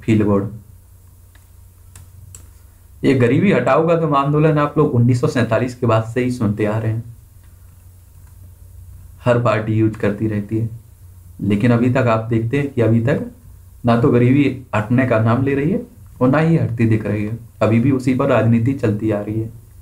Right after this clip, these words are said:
लेकिन राजनीतिक पार्टियों के समान दबाव समूह का लक्ष्य सत्ता पर प्रत्यक्ष नियंत्रण करने अथवा उसमें हिस्सेदारी करने का नहीं होता है। दबाव समूह का निर्माण तब होता है जब समान पेशे, हित, आकांक्षा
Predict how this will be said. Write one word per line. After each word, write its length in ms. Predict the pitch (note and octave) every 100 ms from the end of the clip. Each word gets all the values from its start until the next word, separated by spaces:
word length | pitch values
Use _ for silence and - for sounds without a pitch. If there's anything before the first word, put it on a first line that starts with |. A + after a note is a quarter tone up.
| - - - - - - - - - - - -
लेकिन 280 | B2+ D#3+ G3+
राजनीतिक 500 | D3+ C#3+ F#3 G3+ -
पार्टियों 380 | D3+ D3+ F3+ F#3
के 80 |
समान 360 | F#3+ C#3+ C#3+ B2
दबाव 300 | A2+ A#2 D3
समूह 260 | D#3 D3+ D#3+
का 100 | B2
लक्ष्य 480 | A#2+ A#2+ - -
सत्ता 220 | A#2+ A#2+ D#3+
पर 160 | D#3+
प्रत्यक्ष 420 | D3+ D3+ D3+ D3+ -
नियंत्रण 320 | A#2+ A2+ C3
करने 340 | C3 G#2+ G#2+ G#2+ - - - - - -
अथवा 240 | D3 D3+
उसमें 300 | F#3 F#3 F#3+
हिस्सेदारी 440 | F3 E3+ D#3+ C#3+ D#3+
करने 280 | E3 D#3+ E3
का 100 | D#3+
नहीं 240 | C#3 C#3+
होता 280 | A2 A2+ A2+
है। 60 | - - - - - -
दबाव 380 | A#2+ B2 C#3 F#3
समूह 220 | F#3+ F#3+
का 100 | F#3+
निर्माण 320 | D#3+ D3 E3 E3
तब 100 | D#3
होता 240 | D#3 D#3 E3
है 140 | D#3
जब 180 | D#3 D#3 - - - - -
समान 420 | - C3+ C3 D3+
पेशे, 280 | D3 A#2 B2
हित, 240 | A#2 A#2 A#2
आकांक्षा 600 | A2+ A#2 A2 A2+ C3